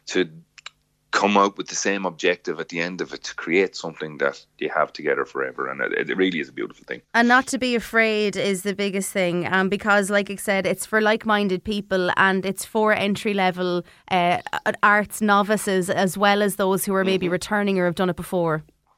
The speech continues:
Speaker 1: Exactly. And like, like I said, I don't want to keep harping on it, but last year's course, but last year's course with the six people, there was such a wide, um, variety of experience too. We had three people who had never set foot on a stage before.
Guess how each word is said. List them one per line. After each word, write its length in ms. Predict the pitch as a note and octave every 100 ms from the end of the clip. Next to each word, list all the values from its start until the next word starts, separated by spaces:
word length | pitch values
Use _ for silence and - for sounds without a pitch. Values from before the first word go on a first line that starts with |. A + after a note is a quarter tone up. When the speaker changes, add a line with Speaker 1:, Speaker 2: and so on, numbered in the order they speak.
| _ _ -
Speaker 1:
Exactly. 600 | G2+ F#2+ E2+ D2 - D2+
And 220 | D2 D#2+
like, 300 | E2 F2 - -
like 200 | F#2 F2+
I 60 |
said, 280 | - - E2+ -
I 20 | -
don't 40 |
want 140 | D2 C#2+
to 100 | -
keep 220 | - -
harping 220 | D2+ D#2
on 60 | D#2+
it, 40 |
but 100 | -
last 260 | F2+ F#2 -
year's 160 | E2 -
course, 260 | F2 F2
but 180 | - F2 - - - -
last 280 | G#2+ G#2 G2
year's 120 | F#2
course 320 | - F#2+ -
with 200 | G2 -
the 60 | -
six 360 | - G2+ -
people, 440 | - G2+ F#2 F2+ D#2+ _ _ _ -
there 100 | F#2
was 120 | E2
such 360 | - - G#2+ - -
a 60 |
wide, 540 | F2+ F#2 F#2 F#2 F2 - _ _ _ -
um, 260 | F2+ D#2+ D2 _
variety 500 | - F2+ F#2+ F#2 F2+
of 180 | - F#2
experience 640 | F#2+ - - D#2+ D2+ D2 -
too. 200 | F#2 E2
We 140 | D2
had 260 | D2+ D2+ -
three 260 | - G#2 G2+
people 280 | G2+ F2+
who 40 | F2+
had 120 | E2
never 200 | F#2+ A2+
set 220 | A2+ -
foot 160 | - D2
on 100 | C#2+
a 40 |
stage 300 | C2+ C2+ C#2 -
before. 280 | - C2